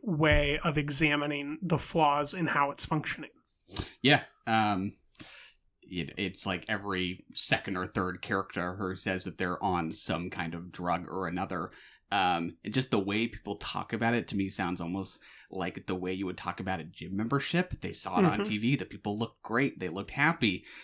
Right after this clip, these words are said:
Speaker 2: "Oh, there are some downsides. You know, this doesn't quite work. This part doesn't quite work." Um, uh, you know, just like you said, the kind of the mechanics of how, um, this information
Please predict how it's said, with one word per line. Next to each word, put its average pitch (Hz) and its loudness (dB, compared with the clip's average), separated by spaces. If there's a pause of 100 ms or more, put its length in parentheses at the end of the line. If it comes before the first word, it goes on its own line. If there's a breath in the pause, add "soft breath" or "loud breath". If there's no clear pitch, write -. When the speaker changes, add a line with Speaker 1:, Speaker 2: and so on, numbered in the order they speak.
(140 loud breath)
Speaker 2:
"Oh, 190 8
there 180 8
are 175 8
some 151 4
downsides. 117 6
You 113 4
know, 107 2
this 107 -2
doesn't 104 0
quite 104 2
work. 101 -2
This 104 -2
part 107 0
doesn't 98 -6
quite 95 -4
work." 98 -6 (160)
Um, 95 -2 (340 soft breath)
uh, 85 -2
you 101 -6
know, 90 -4 (420)
just - -4
like 104 -4
you 104 -10
said, 95 -2
the 95 -4
kind 107 2
of 98 -2
the 101 -6
mechanics 98 -2
of 90 -6
how, 98 4 (760)
um, 90 -2 (340 loud breath)
this 101 -2
information 101 0